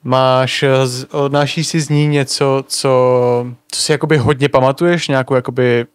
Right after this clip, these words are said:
věc, co se tam stalo, jako něco extrémně zajímavého?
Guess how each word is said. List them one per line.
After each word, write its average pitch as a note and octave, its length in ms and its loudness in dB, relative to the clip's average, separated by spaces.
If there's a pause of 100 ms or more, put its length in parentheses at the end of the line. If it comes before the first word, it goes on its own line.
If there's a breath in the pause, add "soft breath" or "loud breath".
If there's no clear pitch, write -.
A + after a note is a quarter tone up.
(300)
věc, C3+ 220 -2
co C3+ 80 -6
se - 120 -8
tam B2+ 120 -2
stalo, B2 340 -2
jako B2+ 160 -2
něco B2+ 280 -4 (120)
extrémně C3+ 380 -4
zajímavého? E3 600 -4